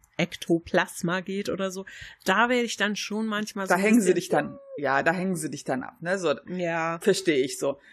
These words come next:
Speaker 2: Und die wollten aber auch das Haus nicht verlassen, ja? Die hatten das halt, äh, die wollten halt für die Familie halt ein großes Haus. Das war ja wohl auch ein,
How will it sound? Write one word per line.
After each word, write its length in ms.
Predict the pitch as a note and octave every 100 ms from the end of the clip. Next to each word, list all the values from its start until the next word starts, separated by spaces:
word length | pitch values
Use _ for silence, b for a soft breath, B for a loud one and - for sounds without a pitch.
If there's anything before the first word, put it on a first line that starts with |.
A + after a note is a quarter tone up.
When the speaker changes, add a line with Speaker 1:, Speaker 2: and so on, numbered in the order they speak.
| b
Speaker 2:
Und 160 | - F#3
die 140 | F3+
wollten 240 | F#3 B3 A#3+
aber 180 | E3+
auch 80 | D#3+
das 220 | G3 -
Haus 240 | F3+ F#3 -
nicht 180 | C#3+ -
verlassen, 420 | C3+ A#2+ - C#3+
ja? 220 | C#3+ G3
Die 140 | F#3
hatten 180 | F3 -
das 220 | D#3+ -
halt, 260 | E3 - -
äh, 240 | - - -
die 160 | E3 E3
wollten 240 | E3+ E3+
halt 120 | F3 -
für 160 | -
die 120 | D#3+ - - _
Familie 640 | - E3 E3+ F3 D#3 C#3
halt 160 | D3 D3
ein 140 | B2+
großes 360 | D3+ D3 - F3
Haus. 140 | F#3+
Das 180 | F3+ -
war 100 | C#3+
ja 200 | C3+ -
wohl 100 | -
auch 180 | - -
ein, 160 | C#3+